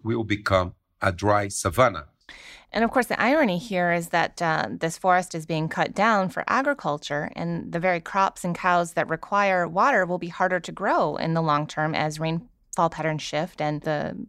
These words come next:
Speaker 2: forest is degraded even further.
Speaker 1: Absolutely, this is very true. Uh, you know, without the Amazon, uh, we have many impacts on, on the possibilities of agriculture. One is, yes, reduction of rainfall in,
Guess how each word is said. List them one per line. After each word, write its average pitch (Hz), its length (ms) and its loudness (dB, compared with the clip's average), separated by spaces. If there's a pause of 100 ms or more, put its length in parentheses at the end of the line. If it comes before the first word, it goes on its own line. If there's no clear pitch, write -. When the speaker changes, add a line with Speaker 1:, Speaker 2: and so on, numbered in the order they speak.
Speaker 2:
forest 170 400 2
is 160 120 -6
degraded 175 420 -2
even 151 200 -8
further. 143 400 -8 (760)
Speaker 1:
Absolutely, 101 640 2
this 87 280 0
is 87 160 -2
very 95 240 4
true. 147 380 2 (360)
Uh, 98 280 4
you 113 120 0
know, 92 140 2
without 107 420 4
the 107 100 0
Amazon, 107 540 0 (500)
uh, 101 240 -4
we 110 200 2
have 98 280 2
many 101 400 -2 (200)
impacts 110 580 2
on, 87 180 -4 (140)
on 85 140 -6
the 85 60 -12
possibilities 98 580 -4
of 90 120 -4
agriculture. 92 640 -2 (440)
One 123 320 6
is, 92 180 -6
yes, 107 440 -2
reduction 101 600 -2
of 90 100 -8 (120)
rainfall 98 520 -2
in, 90 280 -8